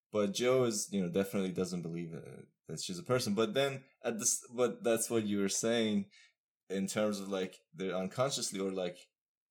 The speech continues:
a part of them believes, or, like, they claim they don't believe it, but their actions show otherwise because, you know, Joe turns back, turns his head, you know, to see it. So, like, there's ones that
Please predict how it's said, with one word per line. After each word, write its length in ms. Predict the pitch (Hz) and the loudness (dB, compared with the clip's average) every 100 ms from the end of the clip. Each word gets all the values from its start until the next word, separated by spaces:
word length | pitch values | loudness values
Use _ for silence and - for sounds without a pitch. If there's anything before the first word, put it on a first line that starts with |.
| - | -12
a 60 | |
part 300 | 98 - 180 | 0 6 8
of 100 | 185 | 6
them 140 | 139 113 | 2 2
believes, 340 | 101 101 101 | 2 2 0
or, 120 | 98 98 | 0 2
like, 240 | 92 92 | 2 0
they 140 | 107 | -2
claim 360 | 104 - 170 180 | -2 -4 -4 -2
they 120 | 147 | -2
don't 140 | 127 117 | -2 -2
believe 280 | 101 104 104 | -4 -2 -4
it, 140 | 104 | -2
but 260 | 98 87 - _ _ _ | -2 -4 -6 _ _ _
their 120 | - 92 | -4 2
actions 460 | 110 - 113 104 - | 2 2 0 0 -2
show 160 | 98 | 0
otherwise 540 | 98 120 101 92 90 - _ _ | 2 2 0 -2 -4 -10 _ _
because, 400 | 95 - 92 85 | -20 -8 -8 -8
you 80 | - | -8
know, 140 | 87 85 | -8 -6
Joe 240 | - 95 | -4 -4
turns 600 | 95 - 95 90 - - - - | -4 -4 -4 -2 -6 -8 -10 -6
back, 200 | 85 78 _ | -6 -6 _
turns 220 | - 92 85 | -8 -6 -6
his 180 | 82 | -10
head, 240 | - 87 85 | -6 -6 -6
you 140 | 85 80 | -8 -6
know, 80 | 78 | -8
to 80 | - | -8
see 200 | - 90 | -6 -6
it. 100 | 85 - - - | -8 -14 -20 -10
So, 280 | - 120 107 | 0 4 4
like, 240 | 104 104 - | 4 0 -6
there's 340 | 98 113 110 104 | 2 4 4 4
ones 300 | 151 160 131 | 4 4 4
that 280 | 123 110 | 4 2